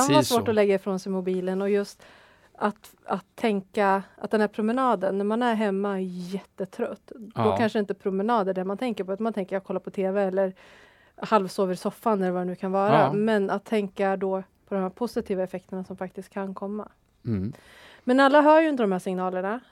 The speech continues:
Speaker 1: Alla, de, det finns de som hör de här signalerna som kommer, men, eh, kör på ändå, som vi sa.
Speaker 2: Väldigt
Speaker 1: När man
Speaker 2: många.
Speaker 1: väl har hamnat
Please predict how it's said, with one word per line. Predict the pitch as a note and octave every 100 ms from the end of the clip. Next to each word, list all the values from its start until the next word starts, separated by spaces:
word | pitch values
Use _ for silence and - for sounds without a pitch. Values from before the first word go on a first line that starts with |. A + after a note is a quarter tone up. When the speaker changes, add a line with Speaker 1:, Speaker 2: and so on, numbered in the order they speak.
| -
Speaker 1:
Alla, | A3 G#3+ G#3+ G#3+ G#3+ G#3+ - _ _ _
de, | A3+ A3+ A3+ G3+ A3
det | G#3+
finns | G3+ A3
de | A3
som | G3 F#3+
hör | F#3 A3
de | C4 B3+
här | A#3+
signalerna | B3 A3+ G#3+ G#3+ G#3+
som | A3+
kommer, | A3 G#3 G#3 A#3
men, | A3+ G3+ F#3+ F#3+ F#3+
eh, | G3 G#3 - - - -
kör | - A#3+
på | A3+ A#3 G#3+
ändå, | G#3 G3 A3
som | B3
vi | A#3
sa. | - A3 B3+ - - -
Speaker 2:
Väldigt | D3+
Speaker 1:
När | A#3+
man | C4
Speaker 2:
många. | B3+ B3+
Speaker 1:
väl | B3+
har |
hamnat | B3 - D4 C#4 C#4+ D4 A#3 -